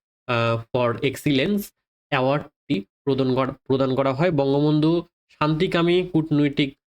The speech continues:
আহ, দর্শনকে পুনরুজ্জীবিত করার জন্য এ পুরস্কার প্রবর্তিত হয়। ভিডিওটি ভালো লাগলে অবশ্যই লাইক করুন। আপনি যদি, আহ, বিসিএস, আহ, সরকারি চাকরি এবং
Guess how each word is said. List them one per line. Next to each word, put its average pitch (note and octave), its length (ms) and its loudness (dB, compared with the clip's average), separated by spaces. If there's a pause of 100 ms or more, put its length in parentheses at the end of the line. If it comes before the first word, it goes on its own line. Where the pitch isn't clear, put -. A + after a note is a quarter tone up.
(180)
আহ, C3 600 -2
দর্শনকে D#3 640 0
পুনরুজ্জীবিত C#3+ 880 0 (440)
করার C3 320 0
জন্য C3 420 0 (140)
এ C#3 220 0 (280)
পুরস্কার C3+ 560 -4 (320)
প্রবর্তিত A#2+ 520 -4 (420)
হয়। A#2 160 -2 (1160)
ভিডিওটি F#3 500 0
ভালো E3 280 0
লাগলে D#3+ 380 2
অবশ্যই D3 500 0
লাইক C#3+ 320 0
করুন। D3 380 0
আপনি C3+ 320 -2
যদি, C3+ 500 0 (340)
আহ, A#2 480 -4
বিসিএস, C#3+ 760 0 (260)
আহ, A#2+ 800 -4 (320)
সরকারি B2+ 420 -2
চাকরি C3 520 -2
এবং B2 420 -2